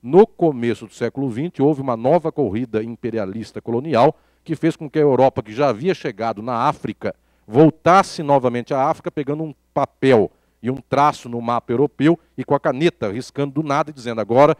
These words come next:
isso aqui é da Inglaterra, isso aqui é da Bélgica, isso aqui é de Portugal, isso é da Alemanha", et cetera. Muito bem, este padrão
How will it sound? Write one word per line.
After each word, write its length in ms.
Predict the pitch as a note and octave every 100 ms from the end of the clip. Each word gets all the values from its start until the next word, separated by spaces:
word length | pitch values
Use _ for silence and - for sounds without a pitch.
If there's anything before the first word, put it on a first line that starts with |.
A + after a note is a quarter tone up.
| _
isso 180 | _ -
aqui 100 | C3
é 60 | C3+
da 80 | C#3
Inglaterra, 480 | C#3 C3+ - A2+ F2+
isso 140 | B2
aqui 100 | A#2
é 40 | B2+
da 120 | C3+
Bélgica, 380 | A2 B2+ B2 -
isso 100 | B2
aqui 80 |
é 40 | A#2+
de 60 |
Portugal, 480 | - C3 C#3+ A2+ C3+ - _ -
isso 280 | B2 -
é 80 | B2+
da 320 | G#2 A#2 G#2 - _ _ _ -
Alemanha", 560 | A#2 A2+ A#2+ C#3 D3
et 160 | C3 -
cetera. 400 | - G2+ - - _
Muito 220 | _ D3+ C#3
bem, 200 | D#3 E3+ _ _ _
este 260 | D#3+ F3 G3
padrão 560 | - C3+ - C3+ B2